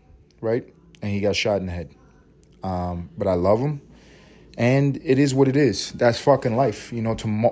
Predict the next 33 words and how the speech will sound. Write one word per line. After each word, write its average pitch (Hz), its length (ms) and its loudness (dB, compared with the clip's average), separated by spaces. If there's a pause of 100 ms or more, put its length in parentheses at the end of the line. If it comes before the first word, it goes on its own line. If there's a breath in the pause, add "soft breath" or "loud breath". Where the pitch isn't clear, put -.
tomorrow 143 480 6
you 143 140 -2
could 147 120 0
be 139 120 4
walking. 151 640 4 (500 soft breath)
You 127 60 -2
know 135 80 4
what 156 100 6
I'm 156 80 0
saying? 160 240 2
You 156 60 2
could 143 100 -2
be 139 80 4
crossing 151 480 4
the 139 60 0
road. 147 100 8
Why 139 220 6
did 156 140 0
the 139 60 2
chicken 151 420 -2
cross 151 300 4
the 139 80 -2
road? 151 380 4 (480 soft breath)
'Cause 117 140 0
it 127 80 2
needed 147 240 2
to 143 80 -4
get 139 200 4
to 143 80 -2
the 123 80 2
fucking 139 360 2
other 123 160 0
side. 127 480 2